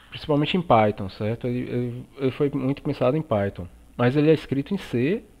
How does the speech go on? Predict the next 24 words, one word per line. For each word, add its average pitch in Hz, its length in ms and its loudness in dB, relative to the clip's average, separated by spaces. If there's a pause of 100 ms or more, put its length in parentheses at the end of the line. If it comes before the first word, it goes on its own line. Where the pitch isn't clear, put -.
(560)
obviamente, 120 600 0
pra 117 160 0
ter 113 140 -4
um, 107 340 -4
um 104 40 -6
desempenho 104 540 -4 (1300)
maior, 110 440 2
ele 127 100 0
é 113 40 0
escrito 101 340 -8
em 127 40 -4
C, 120 300 -2
mas 151 220 -4
tem 135 460 -2
os 135 140 -4
bindings 120 460 2
para 135 380 6
as 170 100 0
outras 156 300 -2
linguagens 135 440 0
também, 113 340 -2
certo? 104 400 -6
Não 117 260 -2
é, 135 300 0